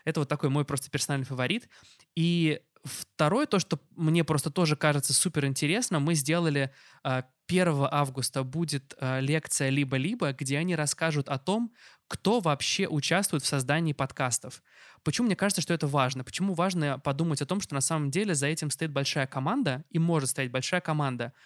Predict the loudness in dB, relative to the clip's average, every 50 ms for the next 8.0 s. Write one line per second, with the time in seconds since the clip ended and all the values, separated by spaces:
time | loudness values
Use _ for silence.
0 | -20 -20 -20 -20 _ _ -14 -10 -8 -8 -6 -6 -6 -6 -6 -4 -4 -2 -2 -4
1 | -6 -8 _ _ _ _ _ _ _ _ _ _ -20 _ -2 2 2 4 4 4
2 | 2 2 0 0 0 2 2 2 2 2 2 2 0 0 -2 -4 -2 -2 0 0
3 | 0 0 0 0 0 0 0 -2 -2 -2 -2 0 0 0 0 0 -2 -2 -4 -4
4 | -6 -4 -2 -2 -2 -2 -4 -8 -10 -12 -10 -12 -12 -14 -16 _ _ _ _ -20
5 | -20 _ _ -4 -2 -2 -2 -2 -4 -4 -6 -6 -6 -8 -6 -6 -8 -8 -8 -8
6 | -6 -6 -4 -4 -2 -2 -2 -2 -2 -2 -2 -2 -2 -2 0 -2 -2 -2 -2 -2
7 | -2 0 0 -2 -2 -4 -2 0 2 2 2 0 0 -2 -4 -4 -6 -10 -14